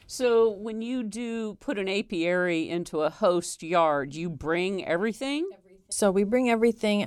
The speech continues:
Speaker 2: One of the big requirements to being a host family is, is your yard safe for a veteran to enter? So if you've got a big dog that hangs out in the backyard, that's not gonna work for us 'cause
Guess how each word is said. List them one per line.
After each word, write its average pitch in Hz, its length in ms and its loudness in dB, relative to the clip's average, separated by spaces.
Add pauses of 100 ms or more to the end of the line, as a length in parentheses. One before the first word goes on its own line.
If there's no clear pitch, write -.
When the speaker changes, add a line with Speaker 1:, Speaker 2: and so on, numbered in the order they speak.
Speaker 2:
One 240 180 2
of 269 120 0
the 262 80 4
big 233 220 2
requirements 202 720 -2
to 233 100 -4
being 226 260 0
a 233 40 0
host 226 420 -2
family 240 540 0 (440)
is, 208 440 4 (720)
is 240 280 6
your 262 180 4
yard 196 420 4
safe 202 560 2
for 175 220 0
a 175 60 2
veteran 180 520 0
to - 240 -6
enter? 170 360 -4
So 156 320 4 (300)
if 175 140 -2
you've 202 140 2
got 202 180 6
a 190 60 0
big 180 240 0
dog 175 360 4
that - 120 -2
hangs 185 280 -2
out 175 120 2
in 151 60 -4
the 160 80 -8
backyard, 165 560 -2
that's 156 240 -2
not 170 160 -4
gonna 175 200 -4
work 165 260 -4
for 170 120 -4
us 175 240 0
'cause 143 440 -4